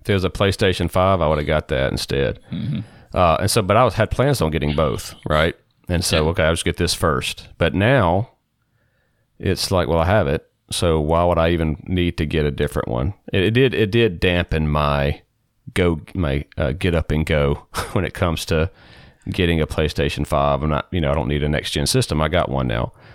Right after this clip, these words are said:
Speaker 1: Uh, and so which one was available? Again, whose fault is it? Nobody knows. PlayStation's too popular. Everybody's buying it up. Again, I did go by the B X today. There was two. They had, used to have three,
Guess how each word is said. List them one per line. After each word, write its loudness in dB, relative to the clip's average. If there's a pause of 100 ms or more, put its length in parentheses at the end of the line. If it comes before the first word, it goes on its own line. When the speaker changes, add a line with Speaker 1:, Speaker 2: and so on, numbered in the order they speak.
(480)
Speaker 1:
Uh, 2
and -2
so 0
which 0
one 2
was 0
available? 2
Again, 0
whose -2
fault 0
is 0
it? 0
Nobody -2
knows. 0
PlayStation's -2
too -2
popular. 0
Everybody's 0
buying 0
it 0
up. 0 (400)
Again, 2
I -4
did 2
go 0
by 4
the 0
B 0
X 0
today. 2 (200)
There -2
was -2
two. 0 (180)
They 0
had, 0
used -4
to 0
have 2
three, 0